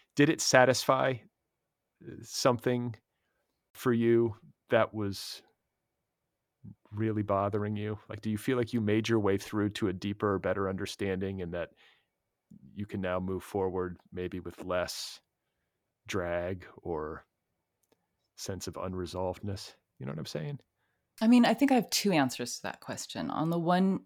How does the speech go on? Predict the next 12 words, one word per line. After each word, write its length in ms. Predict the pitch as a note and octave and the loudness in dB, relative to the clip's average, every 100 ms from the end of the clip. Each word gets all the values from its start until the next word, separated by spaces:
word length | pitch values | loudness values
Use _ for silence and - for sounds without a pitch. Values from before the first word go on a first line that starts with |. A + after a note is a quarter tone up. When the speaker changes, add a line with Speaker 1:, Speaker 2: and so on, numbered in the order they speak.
| - | -10
Speaker 2:
one 320 | - E3 F#3 | -6 2 4
answer 560 | F#3+ F3 D#3 - E3 D3+ | 4 2 2 -2 0 2
is 200 | C#3 C#3+ - | 2 -2 -8
sort 300 | - D#3 D#3 | -8 -2 -2
of 140 | D3 | 0
more 280 | C#3 C#3 C#3 | 2 4 2
of 200 | C3+ - | 2 -2
a, 240 | B2+ A#2+ - | -4 -4 -4
of, 220 | A#2+ A2+ - - | -6 -6 -12 -12
um, 380 | B2 A#2 A2+ A#2 - | -12 -10 -10 -12 -12
I 80 | |
guess, 520 | B2+ C#3 C3+ - - | -8 -4 -4 -6 -10